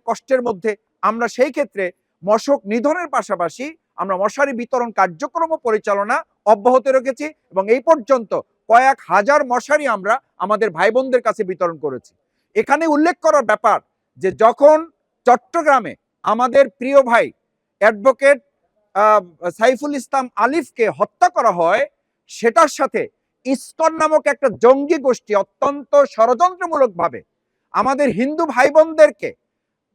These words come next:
তাদেরকে আমাদের প্রতিপক্ষ বানাবার অংশ হিসেবে ষড়যন্ত্র করে তাকে হত্যা করেছে এবং প্রশাসন ইতিমধ্যে সুষ্ঠু তদন্তের ভিত্তিতে যাদেরকে চিহ্নিত করে গ্রেপ্তার করেছে তাদের মধ্যে কয়েকজন হিন্দু আছে।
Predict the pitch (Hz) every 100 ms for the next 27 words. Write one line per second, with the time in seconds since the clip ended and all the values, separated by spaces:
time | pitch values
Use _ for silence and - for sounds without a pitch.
0 | _ - 233 302 302 302 294 294 - -
1 | 214 254 269 269 330 381 370 359 - 330
2 | 277 262 240 226 226 208 190 160 - 254
3 | 359 381 359 277 202 151 104 _ _ _
4 | _ - 254 247 220 262 - 330 285 233
5 | 202 208 220 - 240 - 302 302 277 254
6 | 277 277 214 277 311 - _ _ - 262
7 | - - 285 254 254 320 330 349 302 269
8 | - 285 285 285 208 214 220 254 - 269
9 | - - 254 262 254 269 262 247 190 262
10 | - 349 285 233 175 131 95 _ _ _
11 | - 254 320 330 320 - 294 233 285 185
12 | 233 320 330 226 -